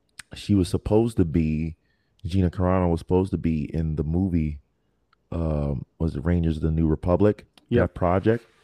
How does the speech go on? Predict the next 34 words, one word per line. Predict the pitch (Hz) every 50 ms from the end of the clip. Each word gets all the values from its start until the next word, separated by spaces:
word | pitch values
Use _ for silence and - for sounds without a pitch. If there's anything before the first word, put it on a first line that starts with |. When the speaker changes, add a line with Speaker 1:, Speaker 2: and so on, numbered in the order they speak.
| _ _ _ _ _ _ _ - 85
Speaker 1:
Her | 80 80 76
Cara | - - 92 87 85 87 80
Dune | 71 87 92 92 85 -
character | - 92 92 90 90 - 82
was | 73 73
supposed | - - 82 80 69
to | 69
be | - 71 64 71
in | 98 120
it. | 123 - - _ _ _ _ _ 202 196 _
So | - - 90 80
then | 76 85 85 85 82 85
when | 85 80
the | 78 80
whole | 90 87 85 85
Disney | 82 78 87 85 - 85 80
Plus | - - 95 87 90 117 - - - _ _ _ _ _ _ _ _ _ _ _ _
firing | - 92 101 113 113 110 92 80
her | 82 80 78 78 69 - _ _ _ _ _ _
thing | 98 90 85 82 80 78 73
happened, | 73 78 82 80 82 - 92 92 110 123 127 - _ _ _ _ _ _ _ _ _ _ _ _ -
um, | 87 90 87 85 82 82 80 80 78 78 78 76 73 - - _ _ _ _ _ _ _ _ - - _ _ _ _ _ _ _ _ _ _ _ _ _ _ _ _ _ -
I | 95
read | 90 87 90 101 101 98 -
somewhere | - - 101 92 92 92 92 90 87 87 87
that | 76 85 87 85 82 80 - - _ _ _ _ _ _ _ _ _ _ _ - 78 -
that | 98 87 85 -
character | - - 101 101 101 101 92 - 92 85 82
was | 78 78 80 78 -
gonna | 85 82 82
be | 73 78 78
replaced | 76 78 78 - - - 87 82 78 76 - -
by | 78 73 76
Hera. | 78 95 120 139 120 80 69 -